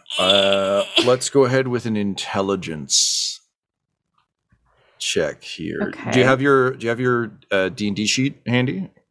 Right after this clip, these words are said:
Speaker 2: Yeah, I do.
Speaker 1: Okay, great. So, um, let's make this, uh, Arcana, I believe, is your, is your Huckleberry.
Speaker 2: Yep.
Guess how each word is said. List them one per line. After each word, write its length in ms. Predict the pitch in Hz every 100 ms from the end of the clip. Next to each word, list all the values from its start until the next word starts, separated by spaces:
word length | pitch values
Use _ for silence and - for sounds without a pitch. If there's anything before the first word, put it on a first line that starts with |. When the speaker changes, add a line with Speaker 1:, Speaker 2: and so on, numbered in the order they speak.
| 466
Speaker 2:
Yeah, 160 | 523
I 60 | 226
do. 340 | 330 233 - _ _ -
Speaker 1:
Okay, 260 | - 85
great. 300 | 82 82 80 - _ _ -
So, 480 | - 104 92 92 82
um, 240 | 95 90
let's 220 | 95 101 120
make 100 | 104
this, 240 | 107 -
uh, 560 | 90 92 87 87 87 - - _ _ _ _ -
Arcana, 520 | 107 - 123 120 117
I 100 | 104
believe, 300 | 92 98 95
is 160 | 92 87
your, 420 | 92 87 85 - -
is 100 | 95
your 120 | 92
Huckleberry. 680 | - - 90 80 80 80 87 - _ _ -
Speaker 2:
Yep. 260 | 339 -